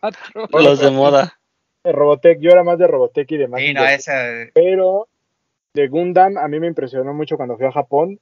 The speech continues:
Speaker 3: cómo la gente sí lo,
Speaker 4: Sí.
Speaker 3: lo tiene como muy arriba. Pues, de hecho, el robot, no sé si has visto el, al que ya tienen ahora que ya se mueve.
Speaker 4: ¿Es
Speaker 3: Yo
Speaker 4: dos mil quince?
Speaker 3: conocí, yo cono-, yo fui en el dos mil quince, yo conocí el que era, el que estaba ahí en la,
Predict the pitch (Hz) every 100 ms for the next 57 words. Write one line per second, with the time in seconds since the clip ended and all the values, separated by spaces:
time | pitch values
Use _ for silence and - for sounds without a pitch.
0 | _ 143 143 135 113 131 131 127 143 127
1 | 127 120 110 110 - - 123 135 131 127
2 | 127 135 135 131 139 123 - - 120 131
3 | 147 139 123 120 120 120 139 139 _ _
4 | _ 156 147 151 147 170 156 - 156 143
5 | 131 123 131 135 160 151 131 127 131 117
6 | 127 127 139 135 147 214 - _ _ -
7 | 180 156 175 180 139 107 147 160 392 _
8 | _ _ _ _ _ _ _ _ 151 160
9 | 175 156 151 160 180 175 139 143 147 156
10 | 151 147 165 196 160 160 160 170 165 160
11 | 139 123 120 127 117 123 143 147 143 143
12 | 147